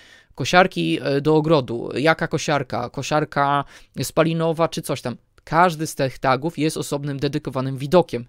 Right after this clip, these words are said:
No jak Googlebot na to wchodzi i znowu widzi, mm, jakby tą samą zawartość, tak naprawdę tam będzie miniaturka w WordPressie, jakiś wypis i link wewnętrzny, to pewnie nie bardzo to mu leży, więc, e,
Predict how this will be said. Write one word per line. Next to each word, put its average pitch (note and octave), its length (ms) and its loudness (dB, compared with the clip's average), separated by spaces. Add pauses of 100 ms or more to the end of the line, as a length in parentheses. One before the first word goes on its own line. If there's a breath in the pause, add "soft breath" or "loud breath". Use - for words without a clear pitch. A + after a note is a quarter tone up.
No C3 80 -8
jak B2+ 140 -6
Googlebot D3+ 420 -2
na D3+ 100 -6
to D3 120 -6
wchodzi D3+ 320 -2
i C#3+ 40 -4
znowu C#3+ 300 -2
widzi, C3+ 360 -6 (600 soft breath)
mm, - 220 -18 (180)
jakby D3+ 220 4
tą F3 360 2
samą E3 340 0
zawartość, D3+ 500 4 (140)
tak D3 140 -6
naprawdę D#3 340 2
tam C#3+ 140 -4
będzie C#3+ 180 -4
miniaturka D#3 540 0
w C#3 40 -2
WordPressie, D#3+ 560 0
jakiś C#3+ 260 -4
wypis D#3 380 -4
i D3 40 -6
link C#3+ 180 -4
wewnętrzny, D#3 520 -2 (920 loud breath)
to F3 100 0
pewnie G3+ 320 4
nie G3 140 2
bardzo D3 360 6
to C3 420 4
mu C#3+ 180 0
leży, A#2 380 2
więc, C#3+ 260 -8
e, C#3+ 320 -2